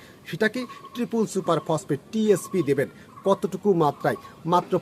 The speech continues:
পঞ্চাশ গ্রাম পরিমাণ ফসফরাসযুক্ত সার, যেটা পঞ্চাশ গ্রাম পরিমাণ। আর দিবেন ইউরিয়া সার, পঁচিশ গ্রাম পরিমাণ ইউরিয়া সার, আর পঁচিশ গ্রাম লাল পটাশ, যেটা এমওপি মিরুপা পটাশ। এই তিনটা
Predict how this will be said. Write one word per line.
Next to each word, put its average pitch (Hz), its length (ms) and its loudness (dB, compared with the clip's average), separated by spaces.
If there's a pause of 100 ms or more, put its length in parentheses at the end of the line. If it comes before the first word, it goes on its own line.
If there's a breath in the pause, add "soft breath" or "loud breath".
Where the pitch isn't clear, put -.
পঞ্চাশ 185 400 4
গ্রাম 160 240 2
পরিমাণ 139 380 -2 (220)
ফসফরাসযুক্ত 185 760 0
সার, 151 280 0
যেটা 170 240 0 (280 loud breath)
পঞ্চাশ 185 400 4
গ্রাম 147 340 0
পরিমাণ। 131 300 0 (320 loud breath)
আর 170 180 6
দিবেন 214 300 4 (140)
ইউরিয়া 190 420 4
সার, 127 220 -4 (300)
পঁচিশ 208 380 2
গ্রাম 156 320 2
পরিমাণ 175 360 2 (140)
ইউরিয়া 160 420 4
সার, 127 200 0 (240 loud breath)
আর 139 120 0 (160)
পঁচিশ 196 280 0
গ্রাম 196 380 2
লাল 170 260 6 (100)
পটাশ, 131 400 -2
যেটা 160 220 0 (140)
এমওপি 196 460 4
মিরুপা 131 400 -2 (100)
পটাশ। - 240 -12 (460 loud breath)
এই 240 200 2 (100)
তিনটা 160 400 2